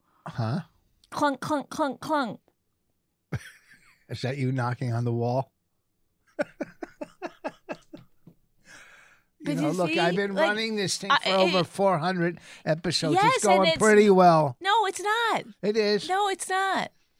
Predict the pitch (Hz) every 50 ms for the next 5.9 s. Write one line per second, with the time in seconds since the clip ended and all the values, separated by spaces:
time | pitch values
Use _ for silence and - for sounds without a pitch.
0 | _ _ _ _ _ - 170 180 175 160 156 156 - - _ _ _ _ _ -
1 | - 175 165 170 165 160 151 143 147 147 151 147 143 139 - - 175 180 185 185
2 | - - - 170 - - - 165 151 135 - - - 156 135 - 131 127 131 131
3 | 127 123 - 135 131 127 127 123 - - - - _ - - 185 180 170 - 135
4 | 143 135 151 - 208 185 156 226 220 214 208 202 - 214 185 - - 202 185 175
5 | 165 - - _ _ _ _ _ _ _ _ - - 143 151 160 247 285